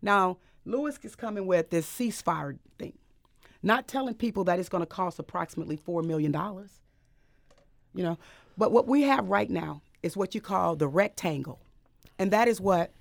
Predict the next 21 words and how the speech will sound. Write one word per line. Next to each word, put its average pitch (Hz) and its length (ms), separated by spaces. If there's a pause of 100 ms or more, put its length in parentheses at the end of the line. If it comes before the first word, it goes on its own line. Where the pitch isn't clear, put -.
(460)
Chief 233 260
Hayden 196 400 (520)
and 175 140
Jimmy 180 300
Edwards, 156 480 (560)
they're 196 220
pushing. 151 500 (1200)
The, 170 280
the 180 120
rectangle 190 840
allows 185 460
for 175 180
the 147 240 (640)
D 247 360
E - 20
A 202 160
to 196 60
come 180 260
in, 165 200
the 147 80
feds, 202 680